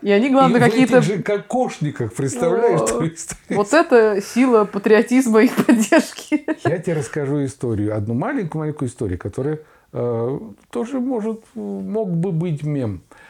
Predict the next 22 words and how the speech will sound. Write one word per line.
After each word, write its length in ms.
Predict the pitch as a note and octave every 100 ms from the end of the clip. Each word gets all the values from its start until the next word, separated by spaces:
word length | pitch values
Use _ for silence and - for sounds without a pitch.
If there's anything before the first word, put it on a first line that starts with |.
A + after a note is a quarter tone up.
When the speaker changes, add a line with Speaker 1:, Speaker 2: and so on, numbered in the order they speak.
| - - _ -
Speaker 2:
А, 320 | A#2+ C3 B2+ A#2 G#2+ G#2 -
в, 40 | D3
э, 480 | C#3 C#3 C3+ C3 A#2+ - _ _ _ _ _ _ _
семьдесят 560 | - E3 D3+ A#2+ C#3+
девятом, 520 | C3 D3+ D3 A#2+ B2+
восьмидесятом 640 | A#2+ A#2 F3 D#3 D#3 B2 B2+
году, 280 | C#3 B2+ A2+
когда 320 | B2+ B2 A#2
мы 300 | A#2+ A#2+ A2+
«Веселые 440 | G#2+ A#2+ D3 B2 B2
ребята», 360 | C3+ F#3 D#3
победители 560 | B2+ C3 B2+ B2+ A2 A#2
такой 260 | - - G#2
телепередачи 720 | A2 G#2 C#3+ E3+ A#3+ F3 D3+
была 240 | D3 C#3
в 40 | -
свое 180 | C#3+
время, 560 | B2 B2+ G#2+ G2 F#2 G2 -
да, 140 | G#3
на 60 | D#3+
центральном 420 | C3+ A#2 A2+ G#2
телевидении. 580 | G#2+ G#2 F#2+ F2+ E2+